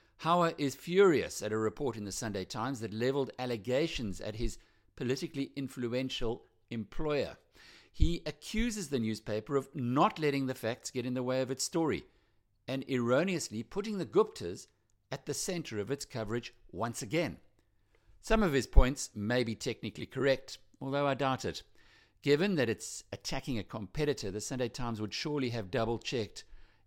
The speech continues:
everything it put in that article. But whatever credibility Hauer's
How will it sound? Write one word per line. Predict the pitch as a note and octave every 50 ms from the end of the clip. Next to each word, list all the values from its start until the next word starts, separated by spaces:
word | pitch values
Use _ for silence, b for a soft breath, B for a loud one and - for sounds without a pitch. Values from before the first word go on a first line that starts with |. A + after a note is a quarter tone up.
| b -
everything | C3+ D3 C#3 B2+ A#2+ G2 G2+ F#2+
it | G#2 A2
put | - B2 G2+ G2
in | F#2+
that | G2 G2+ F#2+
article. | G2+ G#2 B2 B2 B2 - B2 E2+ C#2+ - - b b b b b b b
But | D#3 E3+ E3+ - - -
whatever | E3+ D#3 D3 D#3 E3+ E3+ E3+ G3+ B3 C4+ C4+
credibility | - - - - G#3 G3 F#3 F#3 C#3+ B2 C3+ D3+ D3 C#3+ - - - F2+ E2
Hauer's | E2 F2+ A#2 A#2+ A#2 A#2 A2+ A2 G#2+ - -